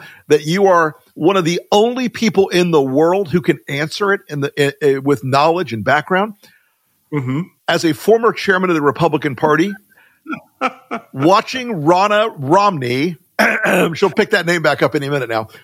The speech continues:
Speaker 1: McDaniel
Speaker 2: Yep.
Speaker 1: collapse as party chairman and, and resign this week. I mean, walk me through what happens to the party,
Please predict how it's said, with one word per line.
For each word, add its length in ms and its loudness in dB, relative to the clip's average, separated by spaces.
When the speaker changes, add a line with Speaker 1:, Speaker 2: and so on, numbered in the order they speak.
Speaker 1:
McDaniel 680 0
Speaker 2:
Yep. 140 2
Speaker 1:
collapse 960 -2
as 280 0
party 300 0
chairman 420 -2
and, 360 -4
and 200 2
resign 480 2
this 220 -8
week. 340 -6
I 60 4
mean, 240 -4
walk 420 2
me 180 -2
through 680 0
what 380 0
happens 480 -2
to 120 0
the 100 0
party, 520 0